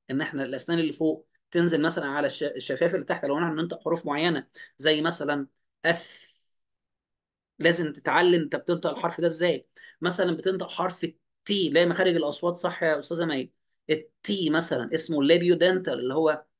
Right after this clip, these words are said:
اللسان بيبقى لازق في الحتة العالية اللي ورا الأسنان، ده اسمه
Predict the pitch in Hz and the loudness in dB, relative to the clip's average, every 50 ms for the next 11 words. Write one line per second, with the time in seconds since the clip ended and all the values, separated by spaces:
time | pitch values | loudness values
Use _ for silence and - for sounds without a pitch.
0 | _ _ - 131 131 131 139 135 - 180 190 202 190 175 175 175 170 160 127 143 | _ _ -8 -6 -4 -4 -4 -2 0 2 2 4 4 2 2 0 0 -2 -2 -2
1 | 151 165 165 - 156 175 175 180 160 - - - - - 180 - _ - 143 131 | -2 -2 -2 2 2 2 2 2 -4 -6 -8 -10 -10 -10 -16 -14 _ -4 -4 -4
2 | 131 - 156 175 180 170 165 147 147 143 139 143 156 160 165 135 - - 139 - | -2 -2 0 0 0 2 2 2 2 2 2 2 4 4 2 0 0 -6 -12 -12
3 | - 156 156 151 143 - - - 185 196 226 247 - - 220 220 220 214 | -8 -8 -6 -6 -6 -6 -2 0 0 2 2 0 -2 0 -2 -2 -2 -2